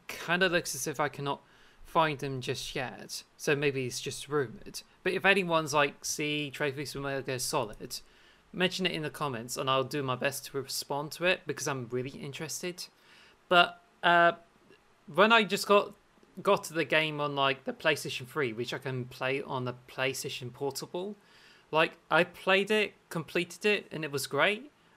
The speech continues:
And it's just one of those games that you just don't really want to see, uh, trophies for it, because all you care about is, like, play the game as it intended to be,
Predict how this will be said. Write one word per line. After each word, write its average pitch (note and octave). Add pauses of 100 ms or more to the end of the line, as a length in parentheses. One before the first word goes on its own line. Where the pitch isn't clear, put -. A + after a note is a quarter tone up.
(140)
And E3+
it's F3+
just -
one F#3+
of E3+
those E3+
games D3+
that D#3+ (160)
you -
just G#3
don't A3
really F#3
want F3+
to E3+
see, F3 (160)
uh, D3+
trophies F#3+
for A2
it, -
because D3+ (720)
all F#3
you A#3
care A#3
about C3+
is, C3
like, D#3
play F3+
the E3+
game D3
as C3
it -
intended F#3
to -
be, -